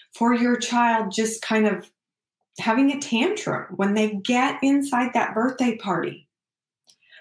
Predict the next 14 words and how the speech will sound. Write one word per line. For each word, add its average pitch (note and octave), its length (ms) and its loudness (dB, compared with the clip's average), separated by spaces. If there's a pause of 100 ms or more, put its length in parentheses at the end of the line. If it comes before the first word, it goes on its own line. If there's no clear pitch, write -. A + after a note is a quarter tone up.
So G#3 680 -2 (260)
I G#3+ 120 2
encourage A#3+ 680 0
you G#3+ 180 0
to F#3 180 -2
really A#3 540 0
get - 280 -4
curious. A#3 840 -2 (600)
You're G3+ 160 2
looking A3+ 360 0
for E3+ 180 -4
clues B3 760 0
and G#3+ 160 2
information, F#3+ 1200 0